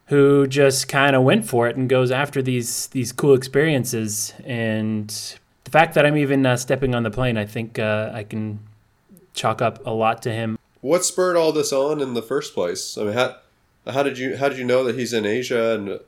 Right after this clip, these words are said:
Speaker 1: Oh, so I went
Speaker 2: Uh-huh.
Speaker 1: back to Kamiak. That's our high school. My parents live a couple miles away, so when I'm there, say hi to a, an old teacher or something like that.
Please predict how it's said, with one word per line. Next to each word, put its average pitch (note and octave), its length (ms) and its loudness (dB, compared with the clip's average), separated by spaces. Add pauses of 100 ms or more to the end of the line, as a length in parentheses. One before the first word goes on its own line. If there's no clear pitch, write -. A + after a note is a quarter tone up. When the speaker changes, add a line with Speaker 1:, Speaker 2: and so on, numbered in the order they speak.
(140)
Speaker 1:
Oh, D#3 280 6
so C#3 600 4
I D3 300 2
went C#3 420 0 (800)
Speaker 2:
Uh-huh. A#2 140 -4
Speaker 1:
back C3+ 220 4
to F3+ 100 -2
Kamiak. A#2 540 -2 (280)
That's A#2+ 200 -10
our C3+ 100 6
high B2 160 4
school. C3+ 420 -2 (560)
My A2+ 160 -6
parents B2+ 320 2
live A#2+ 120 0
a A2+ 60 -2
couple A2+ 240 -2
miles G#2+ 260 0
away, G2+ 240 -2
so G#2 160 -8
when G#2 100 -2
I'm G2+ 140 -2
there, G#2 400 -2 (320)
say G#2+ 220 -4
hi A2 160 0
to G#2 160 0
a, A2+ 80 -2
an A#2+ 140 -6
old G#2+ 180 -2
teacher A#2 280 -4
or G#2 60 -2
something G#2+ 300 -4
like G#2 200 -6
that. B2 260 -6